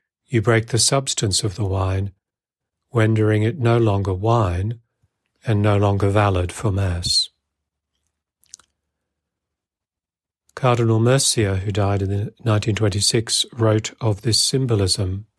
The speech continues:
and I quote, "I am the little drop of water absorbed by the wine of the Mass, and the wine of the Mass becomes the blood of the man God,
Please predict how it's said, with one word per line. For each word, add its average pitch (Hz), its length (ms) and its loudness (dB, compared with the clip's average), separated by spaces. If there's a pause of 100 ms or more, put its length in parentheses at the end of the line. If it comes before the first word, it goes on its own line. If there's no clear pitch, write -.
(580)
and 107 120 0
I 101 100 0
quote, 98 420 -2 (1080)
"I 131 200 2
am 127 200 0
the 123 80 2
little 117 240 -2
drop 113 260 0
of 110 120 -2
water 107 520 0 (540)
absorbed 117 580 2
by 107 160 0
the 104 120 0
wine 107 340 2
of 101 100 -2
the 104 120 -4
Mass, 95 500 -4 (1120)
and 117 120 0
the 110 80 4
wine 127 320 2
of 139 100 -2
the 131 80 0
Mass 113 300 2
becomes 117 480 -2
the 117 100 -2
blood 110 640 0
of 107 200 -6
the 117 80 -4
man 101 300 -2
God, 101 480 -4